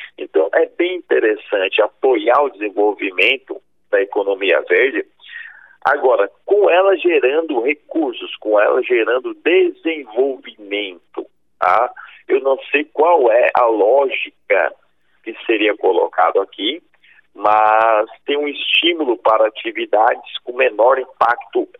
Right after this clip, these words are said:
ecológico. Quais que serão essas, eu já não sei, né? E um item social que sempre tá em pauta, retomada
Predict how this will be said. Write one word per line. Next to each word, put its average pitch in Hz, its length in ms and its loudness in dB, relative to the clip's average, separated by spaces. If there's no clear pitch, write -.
ecológico. 98 960 0
Quais 180 400 2
que - 120 -16
serão 110 400 2
essas, 110 440 2
eu - 220 2
já 95 220 2
não 101 180 -2
sei, - 240 -6
né? 104 100 2
E 240 440 -2
um 320 240 2
item 127 340 -8
social 104 880 0
que 123 140 -12
sempre - 400 -2
tá 104 220 -2
em 107 60 -12
pauta, 113 540 0
retomada 160 840 2